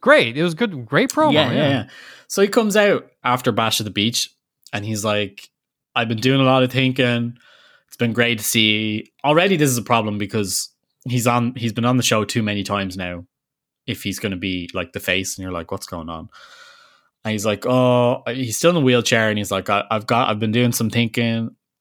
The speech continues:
Speaker 2: Rick, I know you're in the back. I'd love for you to come out and talk to me." So Steiner comes out. He's still in a sling, and Buff is about to tell him what sounds like he's going to apologize and go, "Listen, no hard feelings.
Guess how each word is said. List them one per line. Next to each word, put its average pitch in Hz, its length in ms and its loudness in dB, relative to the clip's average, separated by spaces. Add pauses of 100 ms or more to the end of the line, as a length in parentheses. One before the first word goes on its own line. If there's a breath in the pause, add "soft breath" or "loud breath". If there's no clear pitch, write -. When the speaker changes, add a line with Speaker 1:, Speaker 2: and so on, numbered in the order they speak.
(200)
Speaker 2:
Rick, 131 320 0
I 120 60 2
know 131 140 4
you're 135 140 4
in 117 80 4
the 107 60 -2
back. 120 360 -2
I'd 107 120 -4
love 110 160 -2
for 117 60 -2
you 107 60 0
to 101 60 -10
come 107 180 -4
out 104 120 0
and 98 120 -10
talk 98 260 -4
to - 60 -6
me." 92 220 -6 (520)
So - 140 -8
Steiner 123 300 0
comes 104 240 -8
out. 101 240 -2
He's 117 260 -6
still 120 200 -2
in 104 80 -4
a 90 60 -8
sling, 107 540 -6
and 110 160 -6
Buff 120 200 2
is 110 120 -2
about 110 280 0
to - 60 -12
tell 107 240 0
him 104 260 -6 (200)
what 165 320 -2
sounds 143 320 2
like 120 140 0
he's 123 120 0
going 120 160 2
to 113 60 2
apologize 110 480 2
and 117 100 -6
go, 104 180 -2
"Listen, 101 520 -4 (600)
no 104 120 0
hard 98 200 -2
feelings. 101 560 -6